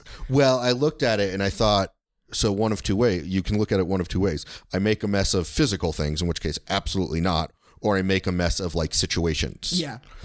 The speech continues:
Speaker 1: So I'm
Speaker 2: Hmm.
Speaker 1: gonna do slightly disagree, 'cause there have definitely been times in the past where I have made a bit of a mess of a situation that
Speaker 2: Sure, sure.
Speaker 1: Yeah.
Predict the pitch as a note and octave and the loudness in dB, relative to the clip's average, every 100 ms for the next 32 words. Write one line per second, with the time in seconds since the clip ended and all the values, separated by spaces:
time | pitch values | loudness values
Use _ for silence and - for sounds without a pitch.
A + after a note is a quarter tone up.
0 | - - - A2 G#2+ D#3+ G3+ F3+ D#3 - | -4 0 4 2 2 2 2 2 0 0
1 | C3+ C3+ C#3+ C#3+ A#2+ - G2 G#2 F#2 A2 | 0 0 0 0 -2 -2 -2 -2 0 -2
2 | G2+ G2 G2 G#2+ A#2+ G2+ G2+ F#2+ G2 F#2+ | 0 0 0 -2 -2 -2 -2 -2 -2 -2
3 | F2 F2 - F#2+ E2+ E2+ F#2 E2+ E2 D#2+ | -2 -4 -2 0 0 0 0 0 0 0
4 | F2 D2 - - _ _ _ _ _ _ | -2 -2 -8 -20 _ _ _ _ _ _
5 | - A2 G#2 F#2+ E2+ G2 F2 D#2 E2 D#2+ | -4 0 2 2 0 0 0 0 0 0
6 | D#2+ D2+ - F2 E2+ D#2 C#2+ D2+ D2 C#2 | 0 -2 -2 -2 0 0 0 0 -2 -4
7 | - - - - - E3+ - | -6 -6 -6 -6 -8 -4 -6